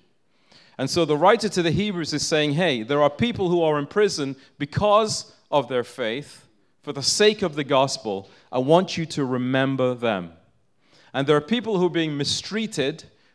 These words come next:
I want you to remember them." And so while it may not be the case that we actually know anyone who is in prison for their faith,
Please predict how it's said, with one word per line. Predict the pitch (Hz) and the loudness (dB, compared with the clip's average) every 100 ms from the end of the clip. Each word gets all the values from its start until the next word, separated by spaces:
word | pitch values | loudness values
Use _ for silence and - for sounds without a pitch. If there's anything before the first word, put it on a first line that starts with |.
| _ | _
I | 123 | -4
want | 131 151 175 - | 0 0 0 -2
you | 160 | -6
to | 156 - 127 123 - | -6 -4 -4 -4 -6
remember | 120 113 117 117 120 113 110 - - | -6 -4 -2 -2 -2 -2 -4 -10 -6
them." | 107 90 85 82 _ _ _ _ _ _ _ _ _ _ _ _ - | -4 -4 -6 -18 _ _ _ _ _ _ _ _ _ _ _ _ -12
And | 120 | -4
so | 160 | -2
while | 147 160 220 | 2 2 2
it | 190 | 0
may | 165 190 | -2 -2
not | 170 135 | -2 -2
be | 160 | -4
the | 147 | -4
case | - 160 156 | -4 -4 -2
that | 151 | -4
we | 143 156 | -2 -2
actually | 160 160 151 143 | -2 -4 -8 -4
know | 151 143 | -2 -2
anyone | 151 151 139 123 | -2 -2 -4 -4
who | 135 | -6
is | 123 | -6
in | 113 | -8
prison | 107 143 123 110 101 _ _ | -4 -2 -2 -6 -10 _ _
for | - 110 | -12 -8
their | 104 | -8
faith, | - 104 104 - | -8 -8 -8 -14